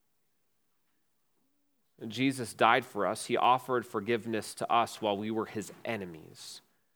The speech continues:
Forgiving every sin that we've committed ever the moment that we place our faith in Christ.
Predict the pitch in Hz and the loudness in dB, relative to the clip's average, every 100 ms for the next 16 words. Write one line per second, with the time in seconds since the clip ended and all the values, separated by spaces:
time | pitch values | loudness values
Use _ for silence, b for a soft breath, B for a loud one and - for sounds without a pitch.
0 | _ _ _ _ _ _ _ 131 123 131 | _ _ _ _ _ _ _ -2 2 2
1 | 127 107 - _ _ - 151 151 143 127 | 2 -2 -8 _ _ 4 6 6 4 -2
2 | - 131 98 92 85 113 - 120 110 104 | 0 -2 0 -2 -2 -4 -4 -4 -2 2
3 | 107 95 87 95 110 139 139 95 117 - | 2 2 -2 -2 0 0 0 -2 -4 -10
4 | - 117 110 113 - 110 107 107 95 95 | 0 2 2 -2 -2 -2 0 -2 -4 -6
5 | 95 95 90 95 95 - - | -8 -10 -12 -12 -12 -18 -20